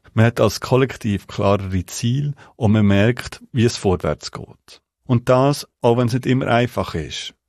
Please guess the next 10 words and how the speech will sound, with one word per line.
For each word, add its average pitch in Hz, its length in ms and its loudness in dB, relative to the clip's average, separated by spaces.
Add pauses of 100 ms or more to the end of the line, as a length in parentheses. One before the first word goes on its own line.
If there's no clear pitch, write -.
(100)
Und 107 180 2
als 95 220 2
O 117 120 2
A 120 100 0
T 123 340 2
natürlich 107 500 -2
noch 123 120 0
viel 101 240 0
Entwicklungspotenzial 110 1200 -2
hat. - 480 -8